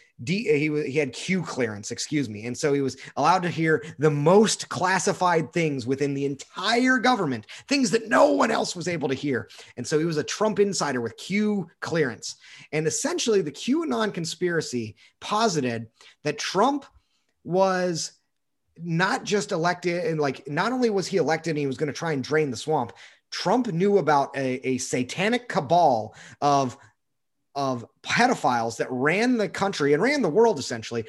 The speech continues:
And look, there is some truth in, there's enough truth in certain things in QAnon that, that people latched onto it.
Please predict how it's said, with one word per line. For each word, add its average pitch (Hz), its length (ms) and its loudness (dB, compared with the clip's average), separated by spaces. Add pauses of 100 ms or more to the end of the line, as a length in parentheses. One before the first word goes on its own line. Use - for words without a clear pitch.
(160)
And 220 80 0
look, 214 140 0
there 240 160 4
is 262 120 0
some 190 200 0
truth 240 340 0
in, 156 240 -4 (200)
there's 185 180 2
enough 208 260 0
truth 226 320 -2
in 165 100 -4
certain 151 280 -8
things 156 180 -4
in 135 80 -6
QAnon 147 460 -2
that, 127 100 -8
that 139 160 -6
people 143 240 -4
latched 131 300 0
onto 135 240 -2
it. - 120 -8